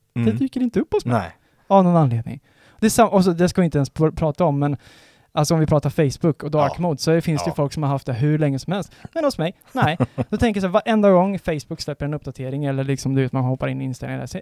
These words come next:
Speaker 1: ingenting. Nej. Nej. Så det är så här, det är någon som har något emot mig på Apple, det är någon som har på Facebook. Jag säger bara, "Skit i det."
Speaker 2: <laughs> Men hit är du välkommen.
Speaker 1: Ja, tack, tack.
Speaker 2: Ja,
Speaker 1: Det var ju
Speaker 2: absolut.
Speaker 1: kul, kul.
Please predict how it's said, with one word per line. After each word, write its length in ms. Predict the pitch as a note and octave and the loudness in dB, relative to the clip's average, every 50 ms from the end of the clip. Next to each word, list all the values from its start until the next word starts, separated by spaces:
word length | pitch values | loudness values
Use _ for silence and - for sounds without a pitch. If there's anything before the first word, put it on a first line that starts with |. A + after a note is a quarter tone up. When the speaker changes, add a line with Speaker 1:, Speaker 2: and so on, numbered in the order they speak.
| _ - | _ -14
Speaker 1:
ingenting. 400 | - C4+ B3+ B3 A#3 A3+ A#3+ A3+ _ _ | -12 -10 -8 -8 -8 -8 -10 -10 _ _
Nej. 200 | - G3+ A3+ C#4+ _ _ _ _ _ _ _ _ _ _ _ | -8 -8 -8 -8 _ _ _ _ _ _ _ _ _ _ _
Nej. 160 | - G#3 B3 - _ | -6 -6 -6 -6 _
Så 140 | - - G3 | -6 -4 -2
det 80 | G3 | 0
är 100 | G3 F#3+ | 0 0
så 100 | - G3 F#3 | 0 0 0
här, 160 | E3+ E3 - - D#3+ E3+ | 0 -2 -4 -8 -6 -2
det 60 | F#3+ | -2
är 60 | G3 | 0
någon 180 | G3 G#3 A3 G#3+ | 0 0 -2 -4
som 120 | - G3+ | -4 -4
har 60 | F#3+ F3+ | -4 -2
något 180 | F3 D#3+ - | -4 -4 -4
emot 200 | C#3 C#3 C3 - | -6 -8 -8 -10
mig 100 | C#3+ B2+ | -14 -14
på 100 | - A#2+ | -14 -12
Apple, 260 | B2+ E3 _ - F#3+ | -14 -12 _ -10 -8
det 80 | F3+ D#3+ | -6 -4
är 40 | D3+ | -4
någon 200 | D3 D3 D3 C#3 | -4 -4 -6 -6
som 120 | - C#3+ | -6 -8
har 280 | C#3 C#3 C3+ C3+ C3+ C3 | -8 -8 -8 -10 -12 -14
på 100 | C3 C3 | -16 -18
Facebook. 400 | _ - A#2+ A#2 - - A#2+ B2 | _ -20 -20 -20 -20 -20 -18 -16
Jag 160 | A#2+ C3 C#3 | -16 -14 -14
säger 200 | - B2 G2+ - | -14 -16 -16 -18
bara, 100 | - A2+ | -20 -20
"Skit 460 | - - - D#3 - - G#3 F3+ E3+ - - - | -18 -10 -8 -8 -8 -6 -4 -4 -4 -4 -4 -8
i 40 | E3 | -8
det." 60 | - - - - - | -8 -10 -16 -18 -18
Speaker 2:
<laughs> 240 | - - - - - | -18 -16 -16 -8 -2
Men 120 | C3 C3+ C3 | 0 0 0
hit 340 | A2+ E3 E3 C#3 - - - | 2 2 0 0 0 -4 -10
är 40 | E2 | -12
du 60 | D#2+ | -8
välkommen. 460 | D#2+ D2 C#2 - - - - B1 - - | -8 -8 -8 -10 -12 -16 -14 -14 -10 -2
Speaker 1:
Ja, 200 | F3 F3+ F#3 F3 - | 2 4 4 4 4
tack, 340 | - - E3+ - - - - | 0 -4 -4 -6 -10 -14 -6
tack. 100 | - D3 | 2 6
Speaker 2:
Ja, 220 | A#2 G#2+ G2+ F#2+ F#2 | 6 6 6 6 4
Speaker 1:
Det 60 | F#2 F2 | 2 2
var 60 | G2 C#3 | 2 0
ju 40 | |
Speaker 2:
absolut. 420 | C#3 C3+ C3+ C#3 - D#2+ D2 D2 - | 0 -2 -2 -2 -4 -4 -6 -8 -10
Speaker 1:
kul, 100 | - - - _ - | -12 -18 -20 _ -14
kul. 100 | - C3+ | -14 -12